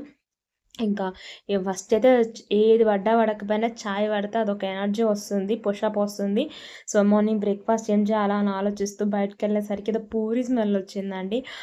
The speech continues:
ఆ పూరి స్మెల్ రాగానే నాకెందుకో పూరి తినాలనిపించింది. తెలుసు లావు అవుతున్నా అని తెలుసు, ఆయిల్ ఫుడ్ అవాయిడ్ చేయాలని తెలుసు, డైటింగ్ చేయాలని తెలుసు, అన్నీ తెలిసి కూడా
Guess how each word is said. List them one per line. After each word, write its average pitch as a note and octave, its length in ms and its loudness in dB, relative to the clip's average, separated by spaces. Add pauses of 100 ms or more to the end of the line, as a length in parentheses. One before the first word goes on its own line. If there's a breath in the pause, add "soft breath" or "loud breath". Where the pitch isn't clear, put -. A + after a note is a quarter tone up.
(180 loud breath)
ఆ G3 40 -4
పూరి G3 300 -2
స్మెల్ G3+ 320 2
రాగానే G3 420 0
నాకెందుకో G3 560 -2
పూరి G#3 380 0
తినాలనిపించింది. G3 920 -6 (580 loud breath)
తెలుసు G3 340 0 (340)
లావు F3+ 260 0
అవుతున్నా G3 420 0
అని G#3+ 120 0
తెలుసు, G3+ 340 2 (300)
ఆయిల్ F#3 240 0
ఫుడ్ G3 220 0
అవాయిడ్ F#3+ 400 0
చేయాలని A3 380 2
తెలుసు, G3+ 520 -2
డైటింగ్ G3+ 420 -4
చేయాలని G#3 480 -2
తెలుసు, G3 360 -4 (500 loud breath)
అన్నీ F#3+ 720 2
తెలిసి A3 400 2
కూడా G#3+ 340 2